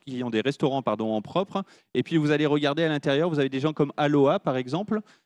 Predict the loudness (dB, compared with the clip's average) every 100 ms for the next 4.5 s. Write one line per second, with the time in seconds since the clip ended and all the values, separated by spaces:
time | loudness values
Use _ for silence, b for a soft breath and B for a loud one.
0 | -6 -2 -2 0 -2 0 -2 -2 -2 -4
1 | -4 -2 -2 -2 -4 -4 -6 -4 -2 -2
2 | -4 -8 -8 -8 -6 -4 -2 -2 -4 -4
3 | -4 -2 -6 -4 -8 -6 -6 -8 -16 -10
4 | -6 -4 -4 -8 -10